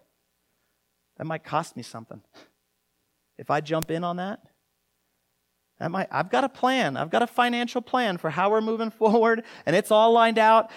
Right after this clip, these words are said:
and my advisors kinda worked through how it's all gonna work out.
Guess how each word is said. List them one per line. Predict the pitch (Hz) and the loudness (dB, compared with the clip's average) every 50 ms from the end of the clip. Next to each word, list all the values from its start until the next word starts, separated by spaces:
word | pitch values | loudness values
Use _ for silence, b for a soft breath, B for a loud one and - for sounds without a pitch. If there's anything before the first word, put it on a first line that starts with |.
| B B | B B
and | 143 143 | -4 0
my | 160 180 202 | 2 2 2
advisors | 208 208 180 185 208 214 220 220 208 214 226 214 214 | 2 2 2 4 4 6 6 4 4 2 0 0 0
kinda | - 214 214 208 190 | 0 0 2 2 2
worked | 185 202 214 208 - | 2 2 2 0 -2
through | - 220 214 214 | 0 0 2 2
how | 185 190 202 214 | 2 2 2 2
it's | 214 208 - | 2 0 2
all | 208 208 208 | 2 2 2
gonna | 196 202 202 | 2 0 0
work | 196 208 208 202 - | 0 0 0 2 4
out. | 208 202 202 | 4 4 2